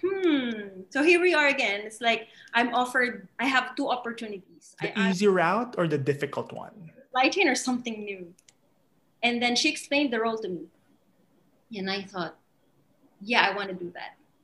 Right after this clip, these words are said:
Speaker 1: I actually want, because in my previous role, I had dealt a lot with people.
Speaker 2: Mm-hmm.
Speaker 1: So I think that kinda stuck to me that I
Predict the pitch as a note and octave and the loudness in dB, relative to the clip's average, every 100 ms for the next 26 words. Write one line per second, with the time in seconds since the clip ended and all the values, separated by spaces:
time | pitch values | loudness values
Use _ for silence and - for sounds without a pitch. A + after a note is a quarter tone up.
0 | - G3+ - G#3+ - A#3+ A3 A3 B3 B3+ | -8 -4 -2 -2 -4 -8 -8 -6 -6 -2
1 | C#4 C#4 - - _ _ - A3+ G#3+ D4 | 0 0 -2 -10 _ _ -6 -4 -2 0
2 | D#4+ D4+ - F3+ F3 G#3+ G3 G3+ A3 G3+ | 0 -2 -4 -4 -2 -2 -4 -4 -4 -4
3 | G3 G3+ F#3 F3 E3 - - _ _ _ | -6 -10 -14 -12 -12 -16 -20 _ _ _
4 | E3 D#3+ D#3 D3+ - - _ _ _ - | 6 6 4 0 -8 -20 _ _ _ -10
5 | - C4+ B3 C4 - D#4 D#4+ C#4 A#3+ A3+ | -2 0 2 2 0 -2 -2 0 0 -2
6 | - _ _ - C#4+ D#4+ - B3+ A#3+ - | -6 _ _ -2 0 2 0 -6 -8 -8
7 | A#3 A3 G#3+ G3 F#3+ - _ _ _ | -8 -8 -4 -4 -4 -12 _ _ _